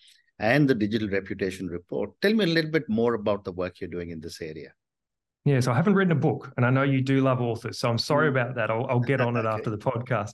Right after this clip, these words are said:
Speaker 2: But
Speaker 1: Okay.
Speaker 2: in terms of the, the Your Digital Reputation podcast, it's a wonderful opportunity. Honestly, I get to sit down, and I imagine a bit like you,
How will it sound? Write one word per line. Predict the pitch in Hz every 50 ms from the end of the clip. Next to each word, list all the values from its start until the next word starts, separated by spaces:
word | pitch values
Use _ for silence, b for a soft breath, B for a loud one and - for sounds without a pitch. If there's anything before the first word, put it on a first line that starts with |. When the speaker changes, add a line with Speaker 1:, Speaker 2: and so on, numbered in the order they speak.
| B B B B B 104 107
Speaker 2:
But | 135 139 135
Speaker 1:
Okay. | - 151
Speaker 2:
in | 143 147
terms | - 165 175 185 180
of | 190
the, | 156 156 147 139 131 131 131
the | 127
Your | 127 123 131 127 127
Digital | 131 127 107 117 117
Reputation | 110 113 113 107 - 110 - - 110 107 - - 107 101
podcast, | - 117 107 107 - 110 104 104
it's | 104 - 123 131
a |
wonderful | 127 131 147 143 143 139 127 139 123 113
opportunity. | 104 107 - - - 113 110 104 107 110
Honestly, | 120 123 127 123 - 135
I | 123
get | 120 139 147
to | 143 135
sit | 127 - 123 123
down, | 123 110 113 117
and | 113 - - 135
I | 135
imagine | 135 143 147 143 139 135 117
a |
bit | 110 117 110 -
like | 107 104 101 - -
you, | 113 101 101 101